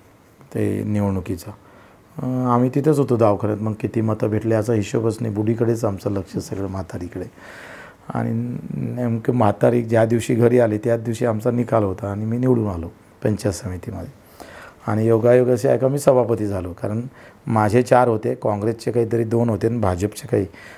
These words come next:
तर काँग्रेस आमच्यासोबत पाठिंबा बिनशर्त द्यायला तयार झाली आणि मी सभापती झालो. आणि म्हातारीचाच आशीर्वाद आहे का ते योगायोग, अ, घडून आले.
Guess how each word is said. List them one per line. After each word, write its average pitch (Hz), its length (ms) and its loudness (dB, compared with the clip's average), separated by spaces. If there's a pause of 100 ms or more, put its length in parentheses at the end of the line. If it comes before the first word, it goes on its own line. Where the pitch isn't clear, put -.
(160)
तर - 40 -2
काँग्रेस 113 400 2
आमच्यासोबत 120 480 0
पाठिंबा 117 500 0
बिनशर्त 110 440 -2
द्यायला 104 240 0 (100)
तयार 98 200 0
झाली 82 200 -6 (920)
आणि 110 180 -4
मी 110 140 0
सभापती 92 500 -4
झालो. 95 200 -8 (800)
आणि 117 120 2
म्हातारीचाच 117 640 4
आशीर्वाद 113 480 4
आहे 107 200 -2
का 127 140 -4
ते 120 180 0
योगायोग, 110 420 0 (200)
अ, 117 420 -4
घडून 107 300 4
आले. 95 240 0